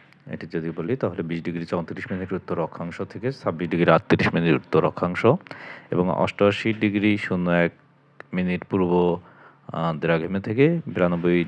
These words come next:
ডিগ্রি একচল্লিশ মিনিট পূর্ব দ্রাঘিমাংশ এবং মাঝ বরাবর পূর্ব পশ্চিমে কর্কট ক্রান্তি রেখা, যেটা ফরিদপুর জেলার উপর দিয়ে চলে গেছে।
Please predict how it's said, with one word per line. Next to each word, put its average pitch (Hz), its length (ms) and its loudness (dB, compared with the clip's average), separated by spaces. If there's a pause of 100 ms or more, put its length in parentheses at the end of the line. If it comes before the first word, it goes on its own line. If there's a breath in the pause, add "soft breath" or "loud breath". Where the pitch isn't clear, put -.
ডিগ্রি 87 480 -2 (260)
একচল্লিশ 101 500 -2
মিনিট 87 220 0
পূর্ব 82 240 2
দ্রাঘিমাংশ 82 720 2 (520 loud breath)
এবং 98 200 8
মাঝ 101 220 6
বরাবর 104 300 8
পূর্ব 95 320 6
পশ্চিমে 101 380 2
কর্কট 87 360 2
ক্রান্তি 85 360 2
রেখা, 82 300 4
যেটা 101 200 2
ফরিদপুর 85 440 0
জেলার 78 280 2
উপর 73 180 -4
দিয়ে 73 200 -4
চলে 80 260 -4
গেছে। 151 320 2